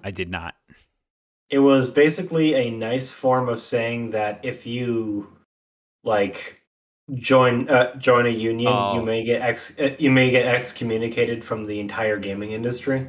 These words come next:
Speaker 1: That's right. I did hear about that, but I'm just like, "Holy shit." <laughs>
Speaker 2: Yep.
Speaker 1: Yeah.
Speaker 2: It's like, yeah, you can do that. Consider the consequences
Speaker 1: Yeah.
Speaker 2: first.
Speaker 1: Cons-,
Speaker 2: It's
Speaker 1: consider
Speaker 2: like
Speaker 1: what it means and stuff like that.
Speaker 2: Man, oh man,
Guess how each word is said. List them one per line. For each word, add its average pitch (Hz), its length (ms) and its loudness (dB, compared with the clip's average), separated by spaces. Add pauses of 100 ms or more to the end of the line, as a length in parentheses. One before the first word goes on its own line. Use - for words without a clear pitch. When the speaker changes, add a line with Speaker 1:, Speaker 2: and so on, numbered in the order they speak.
Speaker 1:
That's 110 200 -2
right. 90 160 0
I 117 120 -2
did 131 200 -2
hear 113 220 -2
about 92 300 -6
that, 85 280 -10
but 90 360 -14
I'm 87 180 -16
just - 320 -18
like, - 140 -18
"Holy - 340 -16
shit." - 380 -14
<laughs> - 260 -4 (420)
Speaker 2:
Yep. 131 400 4 (840)
Speaker 1:
Yeah. - 220 -14 (260)
Speaker 2:
It's 123 160 -2
like, 117 240 2
yeah, 139 180 6
you 151 200 6
can 208 420 4
do 220 220 4
that. - 440 2 (440)
Consider 131 480 -2
the 120 80 -4
consequences - 1160 -6
Speaker 1:
Yeah. - 100 -14
Speaker 2:
first. - 540 -14
Speaker 1:
Cons-, - 280 -12 (100)
Speaker 2:
It's - 60 -20
Speaker 1:
consider 165 560 0
Speaker 2:
like 131 40 -8
Speaker 1:
what 107 120 -6
it - 100 -12
means 90 960 -16
and - 100 -20
stuff - 260 -20
like 110 200 -20
that. - 180 -20 (600)
Speaker 2:
Man, 143 340 2
oh 147 100 6
man, 117 480 2